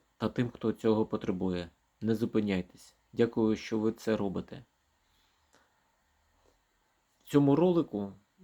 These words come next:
назву якого ви вже прочитали, я вам, е, передам свої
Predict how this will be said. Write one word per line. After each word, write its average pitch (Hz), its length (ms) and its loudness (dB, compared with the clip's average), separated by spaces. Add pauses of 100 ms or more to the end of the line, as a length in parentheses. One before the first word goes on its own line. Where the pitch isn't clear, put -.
(600)
назву 123 340 2
якого 113 400 0
ви 113 280 2
вже 110 180 0
прочитали, 101 800 -4 (640)
я 120 240 2
вам, 139 340 2
е, 110 500 -2 (680)
передам 131 480 4
свої - 840 -2